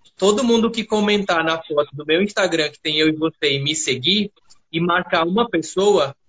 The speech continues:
vai ganhar, né, vai tá concorrendo pra ganhar um livro que eu vou sortear na próxima segunda-feira, no mesmo horário dessa live. Então, segunda-feira, oito horas,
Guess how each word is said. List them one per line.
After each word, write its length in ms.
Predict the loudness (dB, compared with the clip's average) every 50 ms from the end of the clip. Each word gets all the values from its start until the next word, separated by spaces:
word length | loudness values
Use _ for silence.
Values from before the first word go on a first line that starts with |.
| _ _ -20 _ _ _
vai 220 | -4 -2 0 0 2
ganhar, 580 | 2 2 0 2 2 2 2 2 2 0 0
né, 160 | 0 0 0 0
vai 220 | 2 0 0 0
tá 180 | 0 -2 -2 -2
concorrendo 680 | -2 -4 -4 0 0 0 2 2 0 -2 -2 -4 -4
pra 160 | -2 -2 0
ganhar 320 | 0 2 0 2 0 0 -2
um 80 | -2
livro 300 | -2 -2 -2 -4 -6 -8 -6
que 60 | -6
eu 40 | -4
vou 120 | -2 -2 -4
sortear 400 | -2 -4 -4 -2 0 -2 0 0
na 100 | 0 -2
próxima 380 | 0 0 0 0 -2 -8 -8
segunda-feira, 800 | -6 -6 -4 -2 0 2 2 0 0 -2 -2 -2 0 0 -2 -6 _ _ _ _ _ _ _ _ -6
no 80 | 0
mesmo 320 | 2 4 4 4 2 -2 -2
horário 340 | 0 0 0 0 0 0
dessa 300 | -2 -2 -4 -2 -4 -4
live. 300 | -2 0 0 0 -2 -4 -8
Então, 220 | -12 -10 -10 -8
segunda-feira, 680 | -6 -6 -6 -2 -2 -2 -2 -2 -2 -2 -2 0 0
oito 360 | 0 0 0 -2 -2 -2 -2 2
horas, 360 | 2 2 2 0 -2 -8